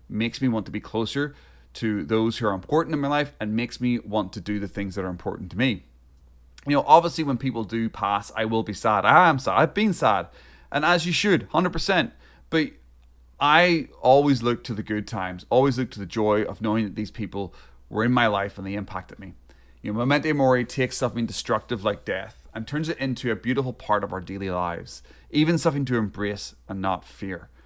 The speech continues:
But let's get to the main point of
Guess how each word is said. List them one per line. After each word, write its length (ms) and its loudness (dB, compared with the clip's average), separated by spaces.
But 300 4
let's 200 4
get 200 4
to 100 0
the 80 2
main 440 2
point 380 0
of 260 0